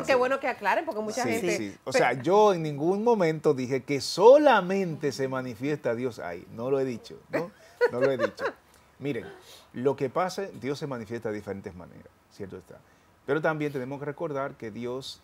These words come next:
Speaker 3: es un Dios de paz, es un Dios de orden también. Pero también está esta efusión del Espíritu Santo que muchas veces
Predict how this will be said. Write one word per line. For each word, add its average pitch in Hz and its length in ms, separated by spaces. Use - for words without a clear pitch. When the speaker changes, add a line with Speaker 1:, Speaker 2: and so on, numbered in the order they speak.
Speaker 3:
es 104 240
un 113 140
Dios 117 200
de 127 100
paz, 110 480
es 98 160
un 101 80
Dios 101 160
de 98 80
orden 98 300
también. 92 500
Pero 220 260
también 180 440
está 156 420
esta 135 220
efusión 156 380
del 156 120
Espíritu 160 420
Santo 131 440
que 110 120
muchas 127 380
veces 131 440